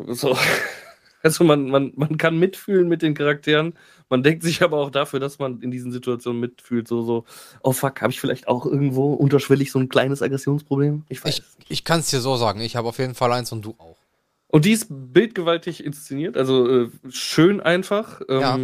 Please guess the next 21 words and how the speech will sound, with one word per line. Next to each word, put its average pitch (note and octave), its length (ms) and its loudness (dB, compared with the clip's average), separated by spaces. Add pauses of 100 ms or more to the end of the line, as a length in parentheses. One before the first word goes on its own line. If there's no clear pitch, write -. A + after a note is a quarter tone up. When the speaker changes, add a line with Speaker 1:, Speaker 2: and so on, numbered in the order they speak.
Speaker 1:
jede D3 240 4
Folge D3+ 300 2
fängt C#3 280 -2
an C#3+ 160 4
mit C3+ 140 2
dem C3 100 0
Folgentitel, D#3+ 800 0
untermalt C3+ 460 2
von C3 160 0
einem, A#2 280 0
einem A2+ 220 -2
Kunstwerk, C#3+ 640 2 (400)
die C3+ 80 6
einfach, C3 340 2
äh, A#2+ 260 4
absurder C3+ 680 2
nicht B2+ 280 -2
aussehen C#3+ 420 2
könnten, C3+ 480 -2
teilweise. B2 580 2 (480)
Äh, G#2+ 380 6